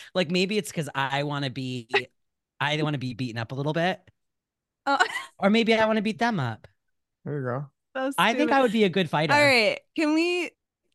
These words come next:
Speaker 2: you, you've, uh, dominated the conversation, Bradshaw. We have a guest.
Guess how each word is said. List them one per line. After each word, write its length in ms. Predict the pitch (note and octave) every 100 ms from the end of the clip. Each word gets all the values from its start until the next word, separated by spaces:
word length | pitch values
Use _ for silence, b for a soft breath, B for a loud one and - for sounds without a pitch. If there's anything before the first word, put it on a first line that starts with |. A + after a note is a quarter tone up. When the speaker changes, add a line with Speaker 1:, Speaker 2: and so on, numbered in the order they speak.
| _ _ _ - A3 - _ - - _
Speaker 2:
you, 260 | A#3 B3+ C#4+
you've, 220 | C4+ C#4+
uh, 260 | D#4+ C4 B3
dominated 480 | A#3 C4 C#4 C4+ B3
the 60 |
conversation, 720 | B3 A3+ A3 A3+ C4 A#3+ G#3 F#3
Bradshaw. 380 | F3+ G3 A3+
We 80 | G3+
have 80 | A#3
a 60 | A#3
guest. 520 | B3 G#3 - -